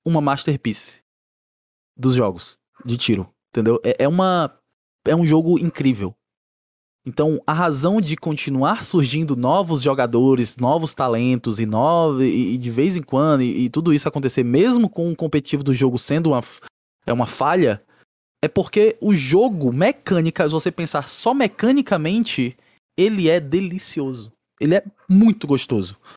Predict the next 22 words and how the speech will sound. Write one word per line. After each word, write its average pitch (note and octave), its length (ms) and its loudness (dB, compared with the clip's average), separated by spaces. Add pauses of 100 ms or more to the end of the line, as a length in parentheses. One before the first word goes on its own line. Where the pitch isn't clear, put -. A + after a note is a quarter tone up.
(240)
E F3+ 120 2
ele G#3+ 260 2
abre F#3 380 0
um F3+ 140 -2
leque F#3+ 540 0
muito G#3 540 4
grande D#3+ 380 0
de C#3 80 0
skill D3 260 0
gap, A#2 420 -2 (500)
que C#3+ 80 2
é, C#3 440 2
é C#3+ 40 4
o D#3 140 0
nível F3 500 2
onde E3+ 180 0
você F3+ 240 -4
consegue, F#3 440 -6
que - 80 -12
você F3+ 200 -4
consegue F#3+ 320 -4
alcançar, G3 800 -2